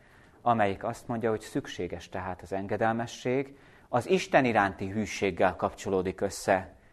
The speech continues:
az, hogy alárendeljem magamat, mert az Isten akarata, hogy az ember engedelmeskedjen. De hadd tegyek fel itt egy újabb fontos kérdést. Hol a határa az alárendelődésnek?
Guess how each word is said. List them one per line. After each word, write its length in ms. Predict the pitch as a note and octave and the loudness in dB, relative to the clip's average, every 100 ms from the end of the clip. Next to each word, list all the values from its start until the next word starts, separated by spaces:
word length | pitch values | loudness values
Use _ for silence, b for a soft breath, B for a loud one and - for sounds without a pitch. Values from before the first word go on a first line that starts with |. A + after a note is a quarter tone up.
| b | b
az, 240 | - A#2+ - | 0 0 0
hogy 140 | G#2+ | 2
alárendeljem 800 | A2 A2 G2 F#2+ F#2 F#2+ F#2 F#2 | 6 6 6 4 -2 -4 -4 -4
magamat, 640 | F#2 F#2 G#2 A#2+ D#3 - _ b b b b b - | -6 -6 -2 -2 -4 -10 _ b b b b b 0
mert 600 | A2+ B2 D3 - - - _ - _ | 8 10 10 6 -14 -18 _ -20 _
az 160 | - G#2+ | -12 -10
Isten 300 | A2 - F#2+ | -10 -10 -8
akarata, 720 | - - F#2+ F2+ - E2+ - _ _ _ _ _ _ _ _ _ | -8 -6 -6 -6 -6 -6 -6 _ _ _ _ _ _ _ _ _
hogy 200 | - F#2+ | -8 -8
az 120 | F2 | -6
ember 440 | G2+ F#2 F#2 F2+ - | -8 -4 -2 -2 -8
engedelmeskedjen. 1080 | F#2+ F2+ F2+ F2+ F2+ - F#2 F#2 - - - _ _ _ _ _ - - - - | -10 -6 -6 -6 -8 -8 -8 -8 -10 -12 -18 _ _ _ _ _ -20 -20 -20 -16
De 100 | G#2+ | -2
hadd 180 | G#2+ C3+ | 4 4
tegyek 240 | C3+ A2 - | 6 2 2
fel 160 | A2+ | -2
itt 160 | G2+ - | -2 -2
egy 140 | F#2+ | -2
újabb 260 | G#2 G2 F#2 | 0 0 -2
fontos 420 | - G2 G2+ - | -8 -8 -10 -6
kérdést. 460 | G#2 G2 F#2+ - - | -2 -2 -2 -8 -6
Hol 220 | - D3 | 2 4
a 60 | |
határa 420 | F#2 G#2 - G2+ G2 | 4 0 -6 -6 -6
az 140 | F#2+ | -8
alárendelődésnek? 1080 | F#2 F2+ F#2 F#2 F#2 F#2 - - - - | -8 -8 -10 -10 -12 -10 -14 -14 -18 -20